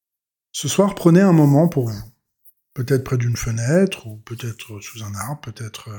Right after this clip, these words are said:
avec une tasse de thé entre les mains. Fermez les yeux et pensez à une passion qui brûle en vous. Demandez-vous, qu'est-ce qu'elle essaie de me dire ?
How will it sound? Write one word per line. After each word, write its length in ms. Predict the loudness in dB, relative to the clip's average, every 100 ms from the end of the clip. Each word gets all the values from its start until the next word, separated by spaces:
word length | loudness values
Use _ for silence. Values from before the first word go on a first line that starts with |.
| -18
avec 220 | -18 -12
une 140 | -10 -4
tasse 240 | -2 -2
de 100 | -2
thé 160 | -2 -6
entre 260 | -8 -10
les 100 | -12
mains. 160 | -14 -20 _ _ _ _ _ _ _ _ _ _ _ _ _ _ _
Fermez 280 | 4 6 6
les 240 | 6 6
yeux 360 | 4 4 -2 -16 _ _ _ _ -20 -18 -16 -16 -4
et 60 | 2
pensez 280 | 4 4 6
à 100 | 6
une 160 | 6
passion 360 | 4 2 4 4
qui 140 | 4
brûle 300 | 2 2 -2
en 100 | -4
vous. 180 | -14 -20 _ _ _ _ _ _ _ _ _ _ _ _ _ _ _
Demandez-vous, 600 | 4 8 8 8 8 4 2 -16 -20 _ _ -2
qu'est-ce 180 | 0 4
qu'elle 160 | 6
essaie 240 | 6 6 4
de 60 |
me 140 | 4 2
dire ? 340 | -2 -6